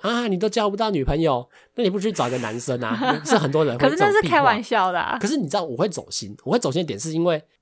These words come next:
Speaker 1: 我会有更多的前提，比如说我在世新这种环境下，
Speaker 2: 嗯。
Speaker 1: 你会觉得这种，讲这种话，他的认真的程度会比开玩笑的程度会再高一点点。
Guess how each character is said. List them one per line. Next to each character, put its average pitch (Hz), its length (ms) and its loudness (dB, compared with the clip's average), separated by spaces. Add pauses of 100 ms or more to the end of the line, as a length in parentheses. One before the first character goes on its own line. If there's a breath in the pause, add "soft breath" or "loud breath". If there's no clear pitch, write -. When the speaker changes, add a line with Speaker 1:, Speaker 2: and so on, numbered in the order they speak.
(100)
Speaker 1:
我 120 180 -4
会 190 140 4
有 - 100 0
更 143 180 0
多 117 120 -4
的 92 80 -8
前 90 260 -14
提， - 160 -18
比 - 100 -12
如 127 60 -4
说 175 100 -2
我 131 80 0
在 135 140 -4
世 156 180 -2
新 127 160 -4
这 123 40 -6
种 110 120 -6
环 87 200 -14
境 87 200 -12
下， 92 240 -12 (120)
Speaker 2:
嗯。 196 400 -8 (120)
Speaker 1:
你 143 140 0
会 240 80 6
觉 196 80 0
得 135 60 2
这 175 80 2
种， 131 160 0
讲 107 180 -4
这 156 100 -6
种 107 160 -4
话， 107 320 -4 (680)
他 - 180 -4
的 131 300 -2 (120)
认 190 240 2
真 135 180 0
的 127 40 0
程 101 240 -8
度 120 160 -6
会 139 140 -4
比 - 280 -16 (440)
开 143 180 0
玩 117 100 -2
笑 123 120 -6
的 107 80 -6
程 95 120 -8
度 110 140 -10
会 139 100 -4
再 123 180 -6
高 98 260 -8
一 107 40 -12
点 87 220 -16
点。 113 220 -20